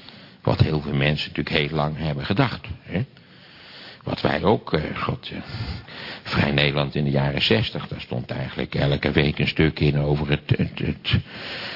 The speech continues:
het neofascisme wat de kop weer opstak en wat de meest verschrikkelijke gevolgen zou hebben. En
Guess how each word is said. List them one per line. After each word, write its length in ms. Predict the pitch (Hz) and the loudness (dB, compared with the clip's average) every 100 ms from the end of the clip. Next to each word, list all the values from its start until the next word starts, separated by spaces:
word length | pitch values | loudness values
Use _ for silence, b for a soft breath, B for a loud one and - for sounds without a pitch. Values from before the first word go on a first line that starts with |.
| B - | B 2
het 240 | - - | 2 6
neofascisme 920 | 82 87 82 - 85 - 80 - 78 | 4 4 2 0 -2 0 0 0 0
wat 160 | 73 - | 0 -2
de 60 | |
kop 280 | - 73 - | 2 2 4
weer 120 | 71 | 2
opstak 600 | 71 76 - - 69 - | 4 4 2 0 -2 -4
en 180 | 78 67 | -6 -4
wat 180 | 71 69 | -4 -2
de 80 | 67 | 0
meest 240 | 67 67 | 2 0
verschrikkelijke 640 | - - 71 71 76 76 - | -2 0 0 -2 -4 -2 -2
gevolgen 600 | 90 147 139 107 85 69 | 2 2 2 4 2 2
zou 280 | 78 65 | 0 2
hebben. 260 | 80 80 - - | 0 -2 -8 -6
En 280 | 85 78 | -4 -4